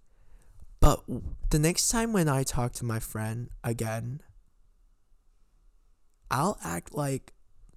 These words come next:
you know, nothing happened. I'll act like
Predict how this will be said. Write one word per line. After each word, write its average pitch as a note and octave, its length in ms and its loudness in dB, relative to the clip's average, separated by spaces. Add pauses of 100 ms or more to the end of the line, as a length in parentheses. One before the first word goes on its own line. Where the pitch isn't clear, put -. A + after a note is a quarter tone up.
(160)
you C3+ 140 2
know, B2 320 0 (760)
nothing B2 420 0
happened. E3+ 520 -2 (340)
I'll A#2+ 260 4
act A2+ 300 -2
like A2+ 240 -2